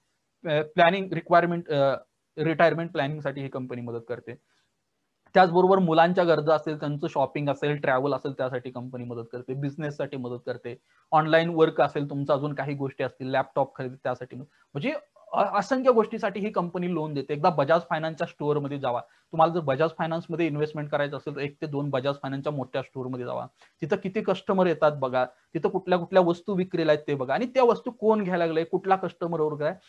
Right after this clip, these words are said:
आणि किती दिवस लोक घेणार आहेत ते, म्हणजे त्यांच्या अशा वस्तूंसाठी ते वस्तू कर्ज देतात, पैसा, अ, लो-, provide करतात की त्या गरज कधीही थांबणार नाही. Mobile,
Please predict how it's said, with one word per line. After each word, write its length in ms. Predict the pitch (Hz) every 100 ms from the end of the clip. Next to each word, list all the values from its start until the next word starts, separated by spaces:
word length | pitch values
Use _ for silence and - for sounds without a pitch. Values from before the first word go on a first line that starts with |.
| -
आणि 120 | 185 226
किती 260 | 226 254
दिवस 200 | 233 220 202
लोक 180 | 170
घेणार 280 | 165 143 135
आहेत 140 | 143 139
ते, 60 |
म्हणजे 280 | 127 147 294 -
त्यांच्या 300 | 185 175 240
अशा 200 | 220 226
वस्तूंसाठी 520 | 214 208 220 214 190
ते 100 | 214
वस्तू 360 | 202 180 - _ -
कर्ज 220 | 175 165
देतात, 340 | 160 135 135 147 _ _ _
पैसा, 240 | 156 156 185 175
अ, 140 | 151 139
लो-, 220 | 156 160
provide 400 | - 165 170 175
करतात 260 | 151 160
की 140 | 175 220
त्या 160 | 240
गरज 340 | 247 170 190 190
कधीही 260 | 170 185 202
थांबणार 300 | 160 139 123
नाही. 140 | 127 156
Mobile, 340 | 165 156